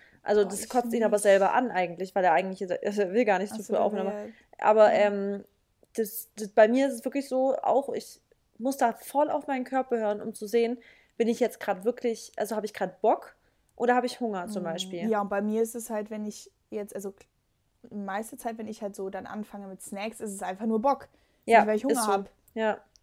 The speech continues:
Speaker 2: Und das
Speaker 1: Und
Speaker 2: ist ganz witzig, also da, das, das kann man auch mal, wenn man zum Beispiel jetzt halt wirklich Probleme damit hat, auch mit dem Gewicht und so,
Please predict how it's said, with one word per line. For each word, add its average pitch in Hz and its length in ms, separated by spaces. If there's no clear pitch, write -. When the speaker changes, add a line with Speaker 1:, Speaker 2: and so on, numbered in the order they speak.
Speaker 2:
Und 247 140
das 269 140
Speaker 1:
Und 233 100
Speaker 2:
ist 233 40
ganz 262 180
witzig, 269 240
also 226 160
da, 208 340
das, 233 400
das 226 200
kann 254 120
man 240 320
auch 214 140
mal, 214 240
wenn 220 80
man 220 160
zum 214 160
Beispiel 214 260
jetzt 208 180
halt 202 120
wirklich - 180
Probleme 226 520
damit 196 300
hat, - 280
auch 214 100
mit 202 180
dem 208 100
Gewicht 214 380
und 214 100
so, 214 280